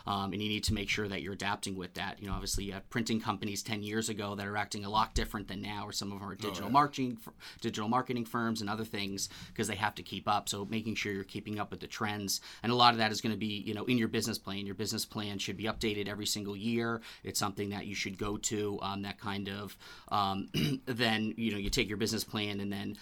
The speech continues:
Speaker 1: that will, um, y-, you'll take that and make sure that you're, uh, you know, meeting your different goals, but you know who your competition is, you know what the market h-, here is, um, and you know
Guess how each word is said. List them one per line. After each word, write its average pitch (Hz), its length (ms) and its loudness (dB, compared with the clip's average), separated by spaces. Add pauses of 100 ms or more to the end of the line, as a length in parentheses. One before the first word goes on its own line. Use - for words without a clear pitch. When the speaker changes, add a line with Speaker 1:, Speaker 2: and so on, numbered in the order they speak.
(140)
Speaker 1:
that 113 300 8
will, 98 520 4
um, 98 420 0 (800)
y-, - 140 -12
you'll 98 220 -6
take 117 220 0
that 107 220 2
and 101 100 -2
make 104 140 -2
sure 104 180 0
that 101 220 -4
you're, 101 340 -2 (240)
uh, 101 180 2
you 107 100 -2
know, 104 80 -2
meeting 123 240 8
your 123 100 6
different 117 340 2
goals, 113 480 4
but 92 120 -4
you 104 60 -4
know 113 120 2
who 113 100 0
your 107 140 2
competition 110 640 0
is, 107 260 0
you 104 80 -4
know 107 100 -2
what 107 120 -2
the 117 80 0
market 104 420 0
h-, - 160 -14
here 117 340 4
is, 110 320 4 (220)
um, 101 180 2
and 107 80 0
you 104 80 0
know 104 220 -2